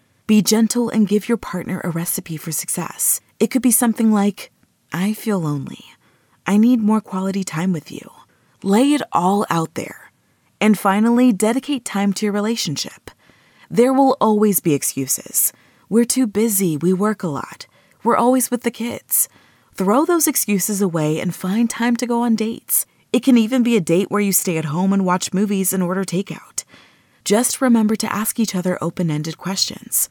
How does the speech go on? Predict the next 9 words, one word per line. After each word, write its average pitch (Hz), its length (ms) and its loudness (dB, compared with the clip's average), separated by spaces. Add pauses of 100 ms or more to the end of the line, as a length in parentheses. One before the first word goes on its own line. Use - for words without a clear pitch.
(120)
and 220 140 4
continue 226 420 2
to - 160 -8
connect 165 480 -4
emotionally. 147 800 -6 (320)
It's - 180 0
the 269 120 0
best 214 360 -2
investment. 214 540 -2